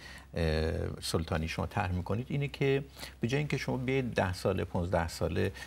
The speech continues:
اه، یه چنین چرخه‌هایی قرار بدید، بیاید از ابتدا هیبت ازدواج و هیبت طلاق رو کمتر کنید.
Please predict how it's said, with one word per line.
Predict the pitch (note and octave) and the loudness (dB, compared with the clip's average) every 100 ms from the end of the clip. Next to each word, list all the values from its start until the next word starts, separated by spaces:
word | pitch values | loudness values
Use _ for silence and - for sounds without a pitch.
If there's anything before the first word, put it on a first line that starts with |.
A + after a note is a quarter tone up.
| - | -6
اه، | - E2 E2 | 0 2 2
یه | F2+ | 0
چنین | - F2+ | 0 -2
چرخه‌هایی | - E2 E2 F2 G#2 | 0 0 0 2 2
قرار | F#2 E2+ E2 | 2 2 2
بدید، | A2 C#3 C3 | -2 -2 2
بیاید | C3+ - - | 2 0 -2
از | G#2 - - | -2 -2 -2
ابتدا | F#2 - F#2 B2 C3+ - - | -2 0 4 4 2 -2 0
هیبت | G#2+ F#2 F2+ C3+ G2+ | 4 4 4 2 2
ازدواج | D#2+ D#2 D2+ D2 F2+ G2 - | 0 0 0 2 4 4 2
و | F#2+ | -2
هیبت | - F2+ F2 C#3+ | 0 0 2 0
طلاق | B2+ - E2+ F2+ F#2 | -2 0 2 4 4
رو | F2+ E2 | 2 0
کمتر | - F#2 E2 - C#3 | 0 0 0 2 0
کنید. | - F#2+ | 2 0